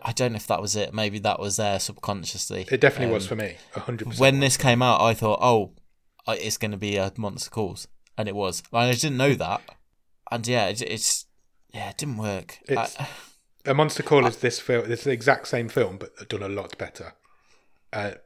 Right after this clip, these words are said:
Speaker 2: but A Monster Calls is so sad, like, blisteringly
Speaker 1: Yeah.
Speaker 2: sad,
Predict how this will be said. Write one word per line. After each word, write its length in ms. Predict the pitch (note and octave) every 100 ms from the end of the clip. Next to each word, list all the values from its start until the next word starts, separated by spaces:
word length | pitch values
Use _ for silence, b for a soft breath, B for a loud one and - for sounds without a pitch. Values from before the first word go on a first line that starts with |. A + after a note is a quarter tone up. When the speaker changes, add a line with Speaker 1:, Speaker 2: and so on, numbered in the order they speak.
| -
Speaker 2:
but 240 | - - - -
A 60 | A2
Monster 400 | A2 A#2+ - -
Calls 240 | B2 G#2+
is 120 | G2 -
so 480 | - - G#2 G#2
sad, 380 | F#2+ F#2 F2 - -
like, 180 | G#2+ G#2+
blisteringly 600 | A#2+ G#2+ - A2 G2 F#2 F#2
Speaker 1:
Yeah. 120 | F2
Speaker 2:
sad, 240 | - -